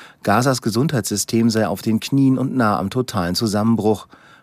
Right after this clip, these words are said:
erklärte der Chef der Weltgesundheitsorganisation,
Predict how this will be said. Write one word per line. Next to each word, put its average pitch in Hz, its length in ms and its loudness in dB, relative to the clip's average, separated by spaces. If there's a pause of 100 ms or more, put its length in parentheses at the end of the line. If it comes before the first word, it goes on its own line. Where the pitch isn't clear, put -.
erklärte 123 320 -2
der 107 140 0
Chef 127 200 -4
der 98 180 0
Weltgesundheitsorganisation, 98 1300 -2